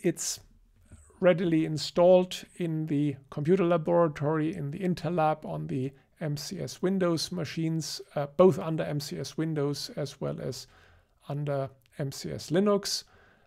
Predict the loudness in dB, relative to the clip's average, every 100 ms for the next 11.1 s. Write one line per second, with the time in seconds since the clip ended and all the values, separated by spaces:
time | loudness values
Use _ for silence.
0 | _ -2 0 -2 -6 -6 -4 2 4 4
1 | 2 0 4 4 4 2 2 4 2 2
2 | 4 4 4 0 0 2 2 0 -2 -6
3 | -8 -6 -6 -4 -4 -6 -8 -8 -6 -6
4 | -6 -6 -6 0 0 0 -8 -20 _ _
5 | -2 -2 -2 -2 -2 -2 -2 -2 -2 -4
6 | -6 -8 -2 2 2 2 -2 -2 -2 0
7 | -4 -6 -16 _ -2 0 0 -6 -12 -6
8 | -4 -4 -12 -10 -6 -4 -6 -6 -10 -8
9 | -6 -6 -6 -8 -8 -10 -12 -12 -14 -12
10 | -10 -10 -10 -4 -4 -4 -6 -6 -4 -4
11 | -4